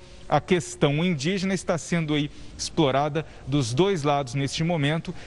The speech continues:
e eles permanecerão aqui, é essa a intenção, até o fim. O que pode, até dependendo se esse julgamento se estender demais, atrapalhar a mobilização pró-governo federal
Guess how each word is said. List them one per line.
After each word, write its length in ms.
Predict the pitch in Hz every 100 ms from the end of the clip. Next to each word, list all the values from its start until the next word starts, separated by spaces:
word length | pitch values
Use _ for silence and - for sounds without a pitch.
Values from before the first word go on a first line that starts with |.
| -
e 180 | 233 180
eles 500 | 165 170 175 - - - -
permanecerão 1120 | 196 156 175 165 185 - 175 151 156 226 233
aqui, 460 | 190 - 135 151 175 - -
é 140 | - 127
essa 300 | 185 - 185
a 40 |
intenção, 600 | 175 160 139 - 147 151 - -
até 300 | - 143 -
o 100 | 196
fim. 440 | - - 196 175 101 - -
O 140 | 269 269
que 200 | 277 262
pode, 520 | - 180 202 247 160
até 260 | 123 208
dependendo 580 | 190 175 170 123 175 220
se 140 | 139 160
esse 160 | -
julgamento 500 | 135 147 139 135 143
se 120 | -
estender 420 | 147 - 135 135 135
demais, 540 | 185 208 156 196 - - - - -
atrapalhar 720 | 277 - 247 - 240 185 214
a 120 | 240
mobilização 880 | 214 254 240 240 214 165 - 208 226 - - -
pró-governo 1040 | - 208 254 262 - 156 156 120 147 147 151
federal 600 | - 175 220 165 165